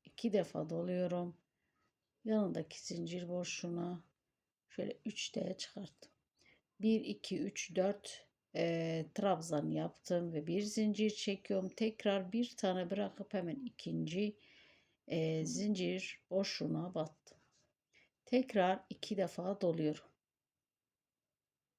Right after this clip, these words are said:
Evet. İki defa doluyorum. Yanındaki trabzan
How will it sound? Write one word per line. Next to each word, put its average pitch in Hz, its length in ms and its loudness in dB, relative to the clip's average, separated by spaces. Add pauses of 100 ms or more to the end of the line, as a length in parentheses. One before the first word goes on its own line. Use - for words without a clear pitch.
(2250)
Evet. - 380 -14 (2750)
İki 214 260 0
defa 160 340 6
doluyorum. 180 580 0 (200)
Yanındaki 185 840 0
trabzan 175 640 -4